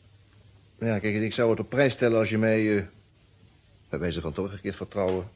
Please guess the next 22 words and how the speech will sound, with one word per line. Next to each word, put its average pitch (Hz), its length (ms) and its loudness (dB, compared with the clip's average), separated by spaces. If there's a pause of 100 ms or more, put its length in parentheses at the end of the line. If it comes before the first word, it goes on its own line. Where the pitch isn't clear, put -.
(800)
eh, - 80 -14 (480)
het 98 140 -12
verloop 147 300 4
van 135 140 -6
het 131 160 -4
verhoor 127 480 0
verniezing 131 540 -2
zou 92 120 0
willen 87 160 0
vertellen. 76 640 -4 (880)
Tenminste, 98 340 -6
je 101 80 -2
maakte 95 220 -2
er 87 60 -8
straks 110 220 -6
een 117 60 -4
opmerking 104 420 -4
waaruit 101 220 -4
ik 98 60 -8
begreep 110 280 -4
dat 104 160 -6
je... 110 120 -8